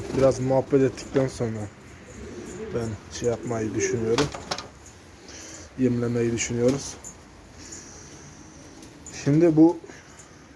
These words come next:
kümesimizin üstünü görüyorsunuz. Şu kasa kısmını. Buradan yukarısı zaten bir elli santim var. Burayı böyle komple kapatıp yani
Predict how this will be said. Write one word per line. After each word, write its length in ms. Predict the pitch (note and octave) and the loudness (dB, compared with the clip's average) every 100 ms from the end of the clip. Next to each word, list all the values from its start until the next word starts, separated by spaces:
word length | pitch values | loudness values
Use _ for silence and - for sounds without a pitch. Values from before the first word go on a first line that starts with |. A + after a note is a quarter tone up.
| - | -6
kümesimizin 800 | C#3+ C#3+ C#3+ D#3+ D#3 D3 D#3+ D3 - | 0 2 2 4 4 4 2 0 -2
üstünü 440 | C#3+ A#2 - D3+ D3+ | -2 -2 0 4 6
görüyorsunuz. 680 | D3+ D#3 C3+ - A#2 A2 G#2+ | 8 8 6 2 -8 -8 -6
Şu 200 | C3+ B2 A2+ - - | -4 -4 -4 -16 -10
kasa 400 | C3 B2+ - C3+ C3 | -4 -2 0 -2 -2
kısmını. 500 | B2+ - B2 C3+ E3+ D3 - - - - - C#3 | -4 -4 0 2 2 0 -10 -18 -18 -18 -10 2
Buradan 280 | C3+ C#3 D3 | 4 6 6
yukarısı 500 | C#3+ C3+ C#3+ C#3 C#3+ | 6 6 6 4 4
zaten 400 | C#3+ C3+ C#3+ C#3+ | 4 4 2 6
bir 60 | |
elli 220 | C3+ C#3 | 6 6
santim 460 | C3+ C#3+ C#3 - E3+ | 4 4 4 4 6
var. 100 | E3+ - - - - - | 6 2 -18 -20 -20 -6
Burayı 300 | C#3 D3 D3+ | 6 8 10
böyle 220 | D#3 D3+ | 8 6
komple 420 | D3 D#3+ C#3 C#3+ C#3 | 6 4 6 4 4
kapatıp 440 | D#3 C#3 B2+ C#3+ - - - - | 2 0 -2 -2 -4 -20 -20 -10
yani 220 | A2+ A2+ | -6 -4